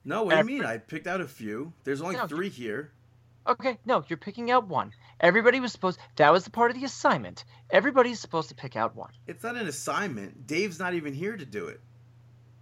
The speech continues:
Speaker 2: I know, but then, okay, then he'll gonna miss it. He's gonna miss it.
Speaker 1: Spring Break counts as one show. It's one
Speaker 2: Yeah.
Speaker 1: event, one, one person running it.
Speaker 2: Yeah, okay, so then talk about that, Brandon.
Speaker 1: Well, on
Speaker 2: But it's
Speaker 1: the
Speaker 2: supposed to be one thing. Then I'll pick, I'm gonna pick out thirteen events to, to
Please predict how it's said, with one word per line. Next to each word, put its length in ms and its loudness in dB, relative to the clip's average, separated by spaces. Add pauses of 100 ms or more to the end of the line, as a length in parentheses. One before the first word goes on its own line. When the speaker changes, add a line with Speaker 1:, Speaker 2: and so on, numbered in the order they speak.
(260)
Speaker 2:
I 120 6
know, 120 8
but 180 0
then, 200 4
okay, 400 4
then 180 4
he'll 160 0
gonna 140 0
miss 200 0
it. 140 -2 (160)
He's 160 -6
gonna 120 -2
miss 180 0
it. 120 -4 (600)
Speaker 1:
Spring 420 -2
Break 300 0
counts 280 -2
as 220 -10
one 240 -6
show. 420 -6 (500)
It's 140 -14
one 200 4
Speaker 2:
Yeah. 60 6
Speaker 1:
event, 320 -6
one, 300 -4
one 140 -4
person 380 -4
running 300 -2
it. 120 -6 (760)
Speaker 2:
Yeah, 300 8
okay, 220 4
so 140 -2
then 120 4
talk 240 6
about 200 6
that, 140 -6
Brandon. 360 -8 (340)
Speaker 1:
Well, 340 0 (120)
on 160 4
Speaker 2:
But 80 8
it's 80 6
Speaker 1:
the 40 6
Speaker 2:
supposed 220 6
to 60 -8
be 40 0
one 140 8
thing. 320 6
Then 160 6
I'll 120 8
pick, 200 -8
I'm 80 -4
gonna 140 -8
pick 180 -12
out 140 2
thirteen 280 -4
events 280 -4
to, 140 -2
to 200 -4